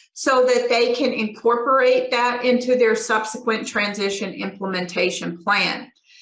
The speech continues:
The F D A is also, is strongly encouraging pre-submissions, e-, especially if you have any kind of, uh, novel or unique feature or situation that doesn't clearly fit in one of these guidance documents.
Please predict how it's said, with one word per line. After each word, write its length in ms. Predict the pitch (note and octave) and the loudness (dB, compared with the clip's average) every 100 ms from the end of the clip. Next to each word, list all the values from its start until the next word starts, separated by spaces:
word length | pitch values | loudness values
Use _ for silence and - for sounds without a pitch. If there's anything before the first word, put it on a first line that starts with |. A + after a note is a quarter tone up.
| - - _ | -20 -20 _
The 100 | B3 | -2
F 340 | B3 B3+ C4 - | 0 -2 -2 -2
D 160 | C4+ | 0
A 100 | C4 C4 | 2 2
is 260 | B3 A#3 - | 2 0 2
also, 600 | B3+ C4 - B3+ B3+ B3 | 2 2 4 4 6 6
is 300 | B3 A#3+ A#3+ | 4 2 2
strongly 640 | A#3+ A#3 A#3+ A#3+ A3+ - | 2 2 2 2 2 0
encouraging 880 | G#3 - - B3+ C#4 C4 C#4 C4+ B3+ | -4 -4 0 2 2 0 -2 -2 -4
pre-submissions, 1160 | - C#4+ D#4 - D4+ D4+ D4+ D#4+ D4 D4+ D4+ - - _ _ _ - | -4 0 0 0 0 0 0 0 0 0 -2 -6 -16 _ _ _ 0
e-, 220 | A#3 A3+ | 2 2
especially 600 | A#3 - A#3+ B3 C4+ B3+ | 0 0 0 0 2 2
if 140 | A#3+ B3 | 2 2
you 180 | A#3+ A#3 | 0 2
have 220 | A3 - | 2 2
any 280 | A#3+ A#3 A#3 | 0 0 0
kind 360 | B3 G#3+ G#3+ | -2 -2 0
of, 200 | G3+ G3 | -2 0
uh, 520 | G3 G3+ G3 F#3 F#3 - - _ | 0 2 4 2 0 -4 -14 _
novel 380 | A3 A#3 A#3 B3 | 0 2 4 4
or 320 | B3 G#3+ G3+ | 4 2 0
unique 400 | A3 A3 A3 A3+ | 0 2 2 0
feature 840 | - - C4+ C4 - D4+ D4 D4 - | -10 -8 -4 -2 0 2 4 2 2
or 140 | A3 | 0
situation 800 | A3 - B3+ C4 A3 A#3 B3 C4+ | 0 -2 -4 -2 2 2 2 0
that 140 | A3+ G3 | -2 0
doesn't 320 | G#3 A3 - | 0 -2 -4
clearly 440 | - B3 B3 A#3 | 2 4 4 2
fit 340 | A#3 B3 A#3+ B3 | 2 0 2 2
in 160 | A3+ | 0
one 160 | A3+ A3+ | 0 0
of 100 | G#3 | -2
these 240 | F#3+ G3 | -4 -4
guidance 440 | - B3+ C4+ C4 C4 | -2 0 0 -2 0
documents. 720 | C4 C4 C#4 B3+ C4+ B3+ | 0 0 -2 0 0 -4